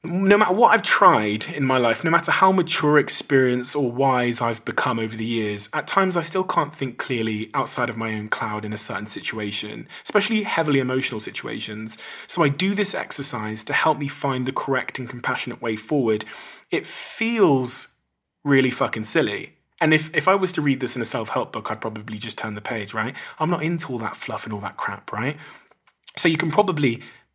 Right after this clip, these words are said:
be, uh, trust the fact that if it comes from me, someone that doesn't believe in fluff and crap and bullshit, that isn't logical or proven by science or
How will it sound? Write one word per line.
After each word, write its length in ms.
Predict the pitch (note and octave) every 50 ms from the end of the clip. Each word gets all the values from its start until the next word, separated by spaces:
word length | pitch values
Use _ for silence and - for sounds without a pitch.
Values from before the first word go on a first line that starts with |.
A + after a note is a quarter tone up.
| _ _ _
be, 340 | - D#3 C#3+ C#3+ B2+ B2+ A#2+
uh, 60 | A2 G#2 G#2 F#2 F#2 - -
trust 400 | - - - A3+ - - - -
the 60 | - C3+
fact 260 | - A#2+ A2 B2+ -
that 80 | C#3+
if 80 | C#3 C#3+
it 80 | E3+ -
comes 300 | - G#3 G#3+ A3 G#3+ -
from 200 | - E3 C#3+ C3+
me, 140 | B2+ A#2
someone 260 | A2+ - - D#3 D3+ D3+
that 80 | C#3+
doesn't 220 | - E3 D3+ F3+ D3+
believe 240 | D3 D3+ D3+ C3+
in 100 | C3 B2
fluff 340 | A#2+ - - D3+ B2+ - -
and 120 | A#2+ A2+ G#2+
crap 320 | - - B2+ A#2 - -
and 160 | A2+ A2 G#2+
bullshit, 500 | A#2 A#2+ A#2 A#2 A#2+ - - A2 G#2+ G2+ - - - -
that 120 | B2 B2
isn't 240 | C3 B2+ C#3 B2 -
logical 640 | C3 C3 B2+ B2 B2 A#2 - A#2+ G#2+ - - A2 A2
or 80 | A2
proven 320 | G#2+ - - B2 A2+ A2+ A2
by 140 | A2 A2 A2
science 380 | - - A#2+ A2+ G#2 G#2 -
or 120 | A#2+ A2+